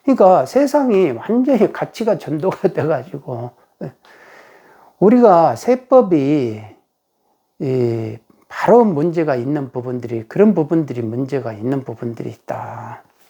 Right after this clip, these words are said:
이 비과세 이런 부분들에서 우리가 어떻게 보면은 그런 거를 조장하고 있는지도 모른다 이겁니다. 그러니까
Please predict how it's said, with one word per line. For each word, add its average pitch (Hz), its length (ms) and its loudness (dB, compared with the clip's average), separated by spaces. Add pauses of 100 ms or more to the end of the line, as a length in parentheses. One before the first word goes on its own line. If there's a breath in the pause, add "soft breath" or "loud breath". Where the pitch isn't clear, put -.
이 139 100 -2
비과세 165 600 0
이런 131 220 -2
부분들에서 120 920 -8 (340 loud breath)
우리가 175 520 4
어떻게 196 340 -2
보면은 127 540 -2 (580 loud breath)
그런 247 240 6
거를 180 300 4
조장하고 202 720 2
있는지도 151 580 0
모른다 127 540 -6
이겁니다. 113 720 -14
그러니까 113 640 -10